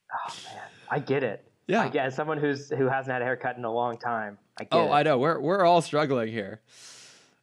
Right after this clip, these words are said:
Speaker 2: Uh, no, but it's great. I, I love that they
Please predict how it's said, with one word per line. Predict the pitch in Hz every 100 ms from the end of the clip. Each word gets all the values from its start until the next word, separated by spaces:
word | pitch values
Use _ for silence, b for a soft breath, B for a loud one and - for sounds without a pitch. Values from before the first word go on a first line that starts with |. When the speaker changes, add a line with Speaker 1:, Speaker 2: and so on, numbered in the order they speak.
| -
Speaker 2:
Uh, | - 156 147 147 151 - _ _ -
no, | 170 175
but | 147
it's | 151
great. | - 147 127
I, | 123 127 131
I | 135
love | 135 147 139
that | 131 131 135 139
they | 139 131 127 127 120